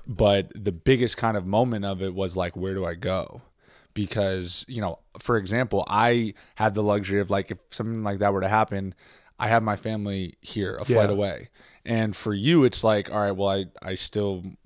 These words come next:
Speaker 1: wanna play in the N B A and wanna be picked up somewhere. So, like, doesn't make sense for you to go back to Germany."
Speaker 2: No.
Speaker 1: Um,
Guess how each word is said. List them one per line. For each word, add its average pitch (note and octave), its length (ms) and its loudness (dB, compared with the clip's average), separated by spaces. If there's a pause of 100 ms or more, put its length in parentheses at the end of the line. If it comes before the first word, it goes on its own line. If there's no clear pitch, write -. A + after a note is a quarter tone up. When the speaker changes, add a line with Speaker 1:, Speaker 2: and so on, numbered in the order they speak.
Speaker 1:
wanna F#2+ 340 -6
play G2 200 -6
in F#2 100 -8
the F#2 60 -8
N F#2 80 -8
B F#2 100 -4
A F#2+ 100 -2
and F2+ 100 -6
wanna F2+ 140 -6
be F2+ 120 -10
picked - 260 -8
up G2 100 -2
somewhere. F#2+ 300 -6
So, - 100 -8
like, F#2 140 -6
doesn't G#2 200 -4
make G2 120 -6
sense G2+ 200 -8
for G#2 100 -10
you F#2+ 40 -10
to F2+ 60 -12
go G2+ 160 -2
back G2 220 -4
to F#2 80 -10
Germany." F#2 500 -8
Speaker 2:
No. G2 240 -6 (260)
Speaker 1:
Um, G2 540 0